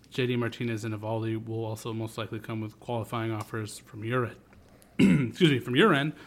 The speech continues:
Um, so if you're sending two of them out, you probably won't feel all that bad having one come back in.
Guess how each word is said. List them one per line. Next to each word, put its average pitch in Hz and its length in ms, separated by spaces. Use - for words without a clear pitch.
Um, 110 480
so 127 180
if 113 120
you're 123 380
sending 123 320
two 135 160
of 117 100
them 117 200
out, 127 340
you 123 60
probably 113 800
won't 117 220
feel 113 160
all 113 200
that 110 200
bad 107 440
having 113 220
one 110 120
come 113 200
back 110 280
in. 110 320